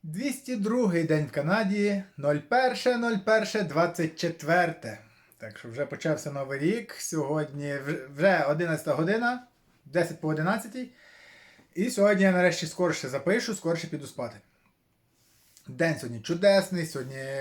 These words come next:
Василя, привітали Василів, кого знали. Ма-, ну, ясно, що Василів повно є. Всіх Василів вітаю,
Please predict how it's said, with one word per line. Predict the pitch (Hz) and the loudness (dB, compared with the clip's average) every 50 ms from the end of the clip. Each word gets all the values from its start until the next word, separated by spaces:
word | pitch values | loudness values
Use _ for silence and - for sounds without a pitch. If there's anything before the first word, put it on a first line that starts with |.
| 135 135 131 127 | -6 -6 -2 0
Василя, | 147 147 147 - 185 185 196 202 196 196 196 190 190 180 160 - | 0 0 2 2 2 4 6 6 6 6 4 4 2 0 -6 -10
привітали | - 143 139 139 139 - 135 135 135 | -10 -8 -8 -8 -6 -4 -4 -4 -2
Василів, | 143 139 - - - 190 208 202 196 190 - | -4 -4 -4 -4 -2 0 2 2 2 0 0
кого | 196 190 190 190 190 185 180 | 2 4 4 6 4 4 2
знали. | 175 185 190 185 185 185 185 185 190 185 185 185 180 185 | 0 0 0 2 2 2 4 4 4 6 4 4 2 0
Ма-, | 180 180 302 | -4 -8 -10
ну, | 339 359 - - _ _ _ _ | -12 -12 -12 -14 _ _ _ _
ясно, | 127 151 165 160 - 147 | -6 -6 -6 -6 -6 -10
що | - - 135 | -12 -10 -10
Василів | 127 - - 135 123 110 | -10 -10 -8 -10 -10 -6
повно | - 160 185 196 214 214 | -4 -4 -2 -2 -4 -6
є. | 214 214 202 196 - _ _ _ | -4 -4 -6 -6 -8 _ _ _
Всіх | - - - 202 190 160 | -16 -6 0 2 2 4
Василів | 160 151 151 160 156 151 143 | 2 2 0 0 0 0 -2
вітаю, | 139 139 143 143 139 135 131 | -2 -2 0 0 0 0 -4